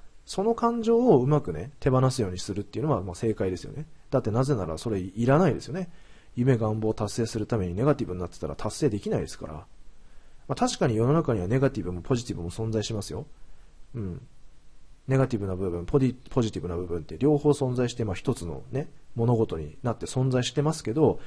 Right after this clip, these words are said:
じゃあ、夢願望もね、か-、あの、掲げた時に行動していって、じゃあネガティブな方を全部選択して、ね、夢叶うと思いますかってことですよね。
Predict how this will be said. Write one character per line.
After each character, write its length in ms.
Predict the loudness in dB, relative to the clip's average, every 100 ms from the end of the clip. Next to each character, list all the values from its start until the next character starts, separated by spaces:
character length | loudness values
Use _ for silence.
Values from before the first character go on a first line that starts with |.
| -10 -8 4
じ 100 | 4
ゃ 280 | 6 4
あ、 20 | 4
夢 280 | 4 4
願 240 | 4 2 0
望 160 | 0 0
も 160 | -2 -6
ね、 280 | -4 -4 -4 -6
か-、 200 | -4 -4 -8 -20 -20 -18 -8
あ 140 | -6
の、 160 | -4 -6
掲 240 | 0 2
げ 100 | 2
た 140 | 2 0
時 180 | -2
に 280 | -6 -6 -8 -10 -20 -8
行 240 | 2 4
動 160 | 4 2
し 80 | 2
て 100 | -4
い 40 |
っ 40 | -4
て、 360 | -2 -2 0
じ 80 | 2
ゃ 60 | 2
あ 20 |
ネ 140 | 4
ガ 100 | 2
テ 100 | 2
ィ 40 | 0
ブ 80 | 0
な 80 |
方 160 | -2 -2
を 80 | 0
全 180 | -2 -2
部 80 |
選 180 | -4 -4
択 200 | -4 -6
し 40 | -6
て、 80 |
ね、 260 | -6 -4 -4
夢 300 | -2 0 2
叶 300 | 0 -2 0
う 60 | 0
と 80 | 0
思 140 | -2
い 40 | -2
ま 100 | -2
す 80 | -4
か 60 |
っ 40 | -6
て 120 | -6
こ 80 | -8
と 80 |
で 60 | -10
す 60 | -10
よ 60 |
ね。 100 | -12